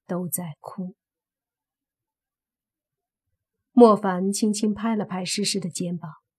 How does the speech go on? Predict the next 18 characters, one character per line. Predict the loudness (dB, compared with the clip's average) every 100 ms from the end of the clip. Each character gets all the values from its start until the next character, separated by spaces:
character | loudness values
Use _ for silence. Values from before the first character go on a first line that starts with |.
| _ _
说 | -10 -10 -10 -14 _ _ _ _ _ _ _ _ _ _ _ _ _ _
：“没 | -8 -4
事 | 0 2
儿 | 2
了， | 0 -8 _ _ _ _
以 | -6 -4
后 | 0 0 0 -6 _ _
我 | -10
会 | 2 4
罩 | 4 0 0
着 | -4
江 | -4 -2
家。 | -4 -8 -14 _ _ _ _ _ _ _ _ _ _ _ _ _ _
”“好， | -20 -4 0 0 -2 _ _ _ _ _ _
谢 | -16 0 2
谢 | 2 0
老 | 2 0 -2
大。” | -2 0 -2